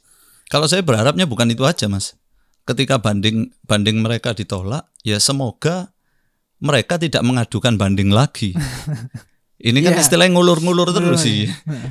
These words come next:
Speaker 1: Ngulur, ngulur. Ya, walaupun mungkin dia punya d-, bukti baru, tapi ya mereka juga harus melihat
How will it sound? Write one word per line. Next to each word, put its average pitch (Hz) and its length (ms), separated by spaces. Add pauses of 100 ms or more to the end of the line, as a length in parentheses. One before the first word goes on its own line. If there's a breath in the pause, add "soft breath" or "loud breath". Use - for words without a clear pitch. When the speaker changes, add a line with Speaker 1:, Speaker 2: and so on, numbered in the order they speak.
Speaker 1:
Ngulur, 107 640
ngulur. 98 360
Ya, 110 160
walaupun 113 440
mungkin 131 280
dia 113 160
punya 123 260
d-, - 160
bukti 110 300
baru, 120 380
tapi 107 260
ya 107 160
mereka 123 320
juga 110 240
harus 101 180
melihat 104 420